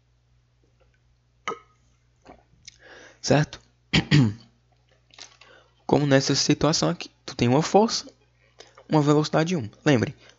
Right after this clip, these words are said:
toda força gera uma aceleração. E a aceleração vai modificar a velocidade. E como a velocidade faz parte da quantidade de movimento,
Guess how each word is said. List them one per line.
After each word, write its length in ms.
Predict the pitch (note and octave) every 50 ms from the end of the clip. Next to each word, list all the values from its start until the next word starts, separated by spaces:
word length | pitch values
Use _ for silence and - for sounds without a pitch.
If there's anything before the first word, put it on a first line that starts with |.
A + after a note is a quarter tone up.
| _
toda 240 | - E3 F3 F#3 G3+
força 440 | G3 - - C#3+ D3 D3+ - D#3+ D#3
gera 240 | C#3 C3 B2+ B2 B2+
uma 140 | C3 C3+ C#3+
aceleração. 640 | C#3 - C#3+ D3+ D#3 E3+ F3+ - - B2+ G#2 G#2 - _ _ _ - - - - - - - _ -
E 100 | C3+ C3
a 80 | B2
aceleração 640 | A#2 A#2 - A#2+ A#2+ B2+ B2+ C3+ - - - C3 C#3 C3
vai 140 | C3 B2
modificar 800 | B2 A#2+ B2+ C#3+ D3+ D#3 D#3+ - - E3+ - - B2 A#2 B2+ - -
a 80 | -
velocidade. 760 | B2 A#2+ B2+ A#2+ B2+ B2+ - F3+ E3+ D3+ B2 B2+ C3 - - - _ _ _ - - _ _ _
E 80 | - F3
como 260 | D#3+ - - D3 C#3+
a 40 | C#3+
velocidade 720 | C3+ B2+ C#3 C3 C3 C3 B2+ - D3 B2+ A#2+ G#2+ G#2+ G#2+
faz 220 | - - - A2+ -
parte 280 | - - - G#2 A2+ B2+
da 60 | -
quantidade 340 | - A#2+ - - A#2+ A2+ A2
de 40 | A#2
movimento, 520 | B2 D3+ - - E3+ D#3 D3+ D#3 - -